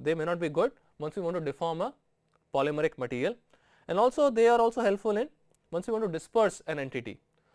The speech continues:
So we can take a material and it has a tendency to agglomerate, then we can release those, uh, r-, uh, release, uh, them, uh, we can disperse them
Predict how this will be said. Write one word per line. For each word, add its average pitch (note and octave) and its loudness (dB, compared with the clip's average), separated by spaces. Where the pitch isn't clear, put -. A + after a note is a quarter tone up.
So D3+ -6
we C#3+ -6
can F#3+ -4
take F#3+ -4
a G3+ -2
material F#3 -4
and E3+ -2
it F3 -6
has F#3+ -4
a F#3 -6
tendency G3 -6
to F3+ 0
agglomerate, G#3+ -2
then E3 -4
we F#3+ -4
can G3 -4
release G#3+ -2
those, G3+ -2
uh, C3 0
r-, C#3 -14
uh, D3+ -4
release, D3+ -6
uh, C3 -2
them, D#3+ -4
uh, B2 -8
we C3+ -6
can D3+ -8
disperse F3+ -4
them G3+ -4